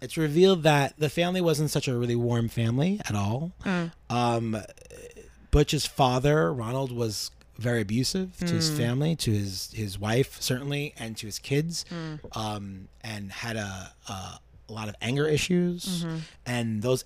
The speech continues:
Speaker 1: anger issues were not, um, totally spared on the children,
Speaker 2: Yeah.
Speaker 1: as Butch was also quite an angry person as well. While at the house, the police discovered boxes of Marlin thirty-five caliber ammunition in Butch's room.
Speaker 2: Well,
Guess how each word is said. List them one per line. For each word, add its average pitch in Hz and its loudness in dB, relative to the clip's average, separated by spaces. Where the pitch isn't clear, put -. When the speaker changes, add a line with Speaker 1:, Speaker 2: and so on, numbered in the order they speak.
Speaker 1:
anger 143 -2
issues 139 -2
were 120 -4
not, 117 -4
um, 104 -8
totally 131 0
spared 117 0
on 107 2
the 98 -2
children, 170 4
Speaker 2:
Yeah. - 0
Speaker 1:
as 151 -4
Butch 151 8
was 139 -2
also 127 4
quite 120 -2
an 113 -4
angry 113 0
person 107 -2
as 98 -8
well. 139 2
While 143 4
at 160 2
the 165 4
house, 135 4
the 131 -4
police 151 0
discovered 123 2
boxes 127 2
of 117 0
Marlin 131 0
thirty-five 113 -4
caliber 110 -2
ammunition 110 -2
in 107 0
Butch's 101 -2
room. 135 2
Speaker 2:
Well, 196 0